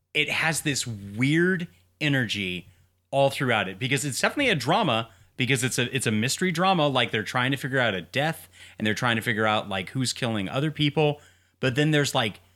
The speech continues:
comedy that's, like, shoehorned into it. It has a weird energy about it. And so you, I gotta be in the right, the right, like, the right mood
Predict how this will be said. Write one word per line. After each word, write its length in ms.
comedy 680
that's, 240
like, 140
shoehorned 1000
into 300
it. 220
It 120
has 220
a 80
weird 720
energy 400
about 280
it. 160
And 200
so 160
you, 180
I 140
gotta 200
be 80
in 40
the 60
right, 160
the 80
right, 240
like, 200
the 100
right 220
mood 420